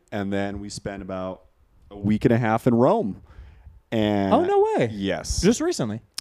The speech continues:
Speaker 1: Uh, end of April.
Speaker 2: Okay.
Speaker 1: Yeah. So we, I, I saw Europe for the first time. It's incredible.
Speaker 2: Dang.
Speaker 1: I'd highly recommend it.
Speaker 2: Okay.
Speaker 1: Um,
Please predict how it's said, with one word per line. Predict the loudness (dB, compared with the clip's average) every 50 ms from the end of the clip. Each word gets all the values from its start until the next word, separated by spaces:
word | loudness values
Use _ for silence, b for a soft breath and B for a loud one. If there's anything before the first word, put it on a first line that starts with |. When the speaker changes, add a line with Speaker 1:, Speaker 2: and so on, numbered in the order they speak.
| -18 _ _ _ _ -2
Speaker 1:
Uh, | 0 2 2 2 2 2 2 0 0 -2 -2
end | -2 -2 0
of | 2
April. | 0 0 0 0 -2 -2 -4 -10 -18 -20 -2 0
Speaker 2:
Okay. | 0 2 2 0 -2 -2 -4
Speaker 1:
Yeah. | -8 -4 -2 0 2 2 2 0 -2 -6 -12 -20 -20 -18
So | -8 -4 0 0 0 0
we, | 0 -2 -4 -4 -4 -6 -8 -12 -16 -12 -10
I, | -8 -8 -8 -8 -10
I | -10
saw | -6 -4 -2 -2
Europe | 2 2 2 2 2 2 0
for | 0 0
the | 0 2
first | 2 2 2 2 0
time. | 0 0 2 2 0 0 -2 -6 b b b b b b b b b _ 0
It's | 2 4 4 4 4 2 2 0 -2 -4 -6 -6
incredible. | -2 -2 0 0 0 2 2 2 4 4 2 2 2 2 2 0
Speaker 2:
Dang. | -2 -6 -8 -6 -2 0 0 0 0
Speaker 1:
I'd | -2
highly | -8 -8 -2 0 2 4 4 4
recommend | 4 4 2 2 0 0 2 2 2 2
it. | 2 2 0 -4 _ _ -4
Speaker 2:
Okay. | 0 2 4 2
Speaker 1:
Um, | 4 4 2 4 4 4 2 2 2 0 0 -2 -4 -6